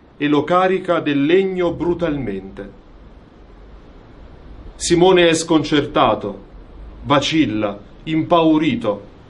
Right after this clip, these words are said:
come una belva inseguita da una muta di cani. Subito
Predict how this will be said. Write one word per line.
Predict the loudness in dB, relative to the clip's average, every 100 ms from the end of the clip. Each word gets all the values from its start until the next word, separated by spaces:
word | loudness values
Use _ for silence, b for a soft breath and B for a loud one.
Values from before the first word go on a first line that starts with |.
| -20 -20 -20 -20 -20 -2
come | 2 4
una | 6 6 4
belva | 4 2 0 2
inseguita | 2 2 -2 -2 -2 -2 0 -2
da | 0
una | 0 0
muta | 0 0 0 -2
di | -2
cani. | -6 -8 -8 -12 -16 -20 -20 -20 -20 -20 -20 -20 -20 -20 -20 -20 -20 -20 -20 -20 -20 -20 -20 -14
Subito | 0 2 4 2 2 -2 -4 -14